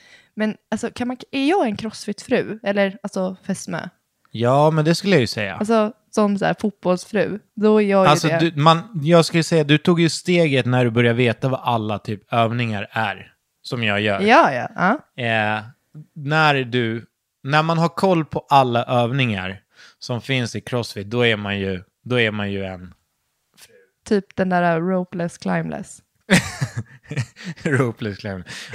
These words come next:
Speaker 2: Ja, nej, men du har ju ganska bra koll och du fattar ju, när du är på tävlingar så fattar du och,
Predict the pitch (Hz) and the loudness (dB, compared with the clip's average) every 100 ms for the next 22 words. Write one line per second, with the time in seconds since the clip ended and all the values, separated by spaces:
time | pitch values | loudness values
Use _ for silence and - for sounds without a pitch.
0 | - 113 117 120 127 139 143 147 165 160 | -2 2 2 2 2 4 4 8 8 8
1 | 127 131 110 120 117 107 147 127 117 113 | 6 4 2 0 0 0 -2 0 -2 -4
2 | 117 120 - 131 - 143 123 127 135 131 | -4 -2 0 0 0 -4 -2 0 0 -4
3 | 123 139 117 117 117 107 110 - 110 _ | -10 -6 -4 -4 -6 -8 -10 -6 -8 _
4 | 123 110 110 104 98 | -2 0 2 0 -2